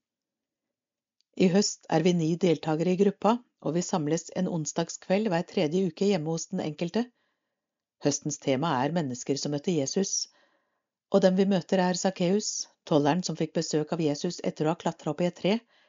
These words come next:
Nikodemus som kom til Jesus om natten for å prate, kvinna ved brønnen som fikk smake levende vann, og en romersk offiser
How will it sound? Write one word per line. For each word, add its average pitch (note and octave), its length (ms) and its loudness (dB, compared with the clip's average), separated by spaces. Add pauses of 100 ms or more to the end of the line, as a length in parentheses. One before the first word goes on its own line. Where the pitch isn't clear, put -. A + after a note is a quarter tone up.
(640)
Nikodemus G3 560 4 (200)
som F#3 160 -2
kom D#3+ 200 0
til F3 120 2
Jesus D#3+ 400 2
om E3+ 120 -2
natten G#3 360 -4
for D#3+ 120 2
å D3+ 80 -2
prate, F#3 420 -4 (720)
kvinna D3 320 2
ved C#3+ 140 2
brønnen D3+ 420 2
som D3+ 120 -4
fikk D#3 200 0
smake F3 400 -2
levende E3+ 400 0
vann, G#3 220 0 (680)
og F#3+ 160 4
en A3+ 140 6 (160)
romersk F3 420 0
offiser B3 460 0